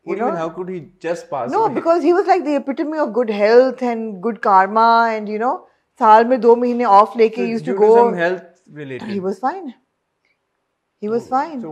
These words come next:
Speaker 1: what happened?
Speaker 2: It is believed that he had
Speaker 1: Cardiac arrest
Speaker 2: no,
Speaker 1: or
Speaker 2: no. Uh, uh, ironically and, uh, sadly, I believe that he had, uh, major depression issues, which he couldn't handle. So kind of took my faith away from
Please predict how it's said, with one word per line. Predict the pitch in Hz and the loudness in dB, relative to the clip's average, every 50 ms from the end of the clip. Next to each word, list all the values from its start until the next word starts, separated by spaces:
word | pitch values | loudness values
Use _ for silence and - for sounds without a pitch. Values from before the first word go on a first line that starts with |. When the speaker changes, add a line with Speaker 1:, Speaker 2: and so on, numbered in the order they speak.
| 156 | -8
Speaker 1:
what | 170 165 147 | -8 -8 -8
happened? | 127 110 - _ - 110 120 269 | -10 -14 -16 _ -18 -10 -8 -4
Speaker 2:
It | 277 349 | -4 -2
is | 359 311 220 240 | -4 -2 -4 -4
believed | 226 220 247 285 392 403 233 277 | -4 -4 0 0 0 0 0 0
that | 262 240 214 220 | -2 -2 -2 -4
he | 220 202 | -4 -2
had | 196 185 196 175 156 | 0 2 2 2 2
Speaker 1:
Cardiac | 180 185 185 | -2 -4 -6
arrest | 196 180 202 220 262 | -6 -4 -2 -2 -2
Speaker 2:
no, | 370 440 427 370 233 202 | -2 -2 -2 -2 -2 -2
Speaker 1:
or | 185 180 | -4 -4
Speaker 2:
no. | 196 214 262 311 330 294 226 185 170 160 151 - - - _ - - 185 | -2 -2 -2 0 0 0 -2 -2 -4 -6 -10 -12 -16 -20 _ -6 -4 -4
Uh, | 185 185 180 180 180 | -4 -2 -2 0 0
uh, | 175 165 160 156 156 - - 180 | 0 0 0 -2 -4 -4 -2 -2
ironically | 185 185 196 208 233 294 359 - 277 254 240 226 214 208 190 185 | 0 2 2 2 2 0 -4 -6 -6 -6 -6 -6 -4 -4 -4 -4
and, | 190 196 196 - - _ _ _ - 156 165 | -4 -6 -10 -14 -20 _ _ _ -10 -8 -6
uh, | 160 151 143 139 _ _ _ | -6 -6 -8 -10 _ _ _
sadly, | _ _ _ 175 160 185 214 233 254 247 196 151 139 _ _ _ _ _ _ _ | _ _ _ -2 -2 -2 -2 -2 -6 -8 -8 -10 -14 _ _ _ _ _ _ _
I | 180 185 190 185 | -6 -6 -4 -6
believe | 190 185 214 240 262 240 277 | -6 -6 -6 -8 -4 -2 -2
that | 247 208 208 | -2 -2 -4
he | 220 214 | -8 -6
had, | 202 196 190 208 220 202 190 196 190 185 | -4 -2 -2 -2 -2 -4 -4 -4 -4 -2
uh, | 175 170 170 160 156 - _ _ _ _ _ _ 190 175 185 | -2 -4 -6 -6 -8 -12 _ _ _ _ _ _ -12 -8 -8
major | 196 196 226 254 202 202 | -8 -6 -6 -8 -8 -8
depression | - - 196 196 - 285 277 240 185 | -6 -6 -6 -4 -6 -8 -10 -10 -12
issues, | - 151 139 131 123 127 _ _ _ _ _ _ _ _ _ _ _ _ _ _ _ - 175 202 | -12 -14 -16 -16 -18 -20 _ _ _ _ _ _ _ _ _ _ _ _ _ _ _ -12 -10 -10
which | 202 | -8
he | - 226 - | -8 -8 -8
couldn't | 254 240 240 220 208 202 | -8 -6 -6 -6 -6 -6
handle. | 214 247 262 277 220 170 151 - _ _ _ _ _ _ | -6 -6 -6 -8 -8 -8 -10 -14 _ _ _ _ _ _
So | 190 - 240 | -8 -4 -4
kind | 240 262 359 | -2 -2 -4
of | 349 - | -6 -8
took | 277 - - | -10 -6 -2
my | 294 285 302 - - | -2 -2 -2 0 0
faith | 285 214 - 320 | 0 0 0 -2
away | 302 247 214 220 233 | -2 -2 -2 -2 -4
from | 226 226 | -6 -6